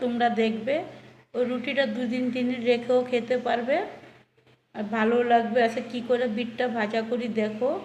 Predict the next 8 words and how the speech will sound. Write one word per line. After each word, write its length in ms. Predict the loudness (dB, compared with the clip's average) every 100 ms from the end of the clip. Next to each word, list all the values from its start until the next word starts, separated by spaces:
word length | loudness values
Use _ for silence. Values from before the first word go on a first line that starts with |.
| -12 -12
তোমরা। 340 | -6 -4 -4 -4 -6 -12 -20 -20 _ _ _ _ _ _ _ _ _ _ _ _ _
বিটটা 480 | -10 -6 -6 -6 -2 0
আমি 160 | 0 -4 -8
ছিলে 400 | -6 -4 0 2 0 -4 -14 -20 -14 -6
ধুয়ে 260 | 0 2 2
নিছি, 320 | 0 -4 -4
এবার 360 | -2 -2 -2 -2
দেখো 260 | -4 -4 -4